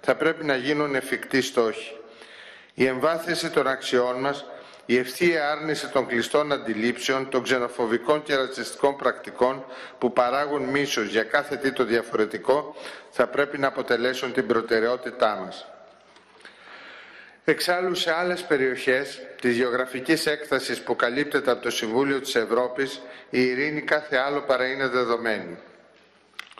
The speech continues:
Στα Βαλκάνια πριν δύο δεκαετίες, στην Ουκρανία τώρα, στον Κάφκασο και αλλού σήμερα, ο πόλεμος είναι παρόν μαζί με την καταστροφή, καταστροφή που φέρνει στην ανθρώπινη ζωή και υπόσταση.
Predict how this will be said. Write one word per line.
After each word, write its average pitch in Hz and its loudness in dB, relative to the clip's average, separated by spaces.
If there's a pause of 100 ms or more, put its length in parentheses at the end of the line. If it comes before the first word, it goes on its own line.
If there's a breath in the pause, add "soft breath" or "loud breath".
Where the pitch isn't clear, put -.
(300 loud breath)
Στα 131 0
Βαλκάνια 160 0
πριν 151 0
δύο 151 2
δεκαετίες, 120 0 (540 loud breath)
στην 135 0
Ουκρανία 131 0
τώρα, 95 0 (420 loud breath)
στον 123 2
Κάφκασο 143 0
και 139 0
αλλού 135 0
σήμερα, 101 -4
ο 123 0
πόλεμος 151 0
είναι 151 0
παρόν 135 0 (340 loud breath)
μαζί 135 2
με 175 0
την 170 -2
καταστροφή, 151 0 (180)
καταστροφή 127 0
που 139 -2
φέρνει 139 0
στην 127 -2
ανθρώπινη 127 0
ζωή 113 2
και 113 -6
υπόσταση. 104 -2